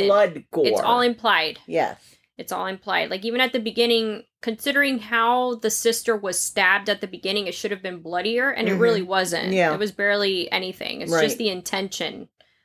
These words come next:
Speaker 2: of it.
Speaker 1: Yeah.
Speaker 2: Even when he stabs Bob, that should
Speaker 1: Mm-hmm.
Speaker 2: be relatively
Speaker 1: Gory,
Speaker 2: gory
Speaker 1: but it was
Speaker 2: because
Speaker 1: dark in that kitchen.
Speaker 2: It was, but you could have gotten a shot of him spitting blood out.
Speaker 1: True.
Speaker 2: And none of that happened. So,
Speaker 1: Yeah.
Speaker 2: and I, and I appreciate that.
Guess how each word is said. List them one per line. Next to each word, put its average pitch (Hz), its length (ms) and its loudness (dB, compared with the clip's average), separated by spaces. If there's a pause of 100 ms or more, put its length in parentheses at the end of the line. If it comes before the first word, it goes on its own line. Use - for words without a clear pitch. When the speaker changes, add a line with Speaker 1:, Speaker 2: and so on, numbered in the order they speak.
(140)
Speaker 2:
of 180 220 -6
it. - 180 -8 (180)
Speaker 1:
Yeah. 220 120 -6
Speaker 2:
Even 254 180 0
when 254 140 2
he 254 80 -2
stabs 226 640 0
Bob, 185 560 0 (220)
that 190 180 2
should 190 140 0
Speaker 1:
Mm-hmm. 190 80 -4
Speaker 2:
be 240 280 -2 (680)
relatively 190 1120 -2 (320)
Speaker 1:
Gory, 196 420 0
Speaker 2:
gory 269 160 0
Speaker 1:
but 269 120 6
it 254 80 6
was 240 80 4
Speaker 2:
because 254 220 2
Speaker 1:
dark 196 320 2
in 165 80 -4
that 151 200 -8
kitchen. - 440 -6 (280)
Speaker 2:
It 277 160 -6
was, 240 280 2
but 208 220 0
you - 100 -16
could 233 140 -2
have 202 100 -2
gotten 208 240 0
a 202 40 -8
shot 208 320 0
of 202 100 -4
him 214 160 -10
spitting 190 440 -6
blood 175 280 -6
out. 233 480 4
Speaker 1:
True. 151 260 -2
Speaker 2:
And 220 140 0
none 208 180 2
of 196 80 -4
that 185 180 0
happened. 175 460 -6
So, 185 160 -4
Speaker 1:
Yeah. 185 80 0
Speaker 2:
and 302 180 -6
I, 370 180 -6 (100)
and 277 160 0
I 277 100 4
appreciate 262 720 -4
that. 139 260 -4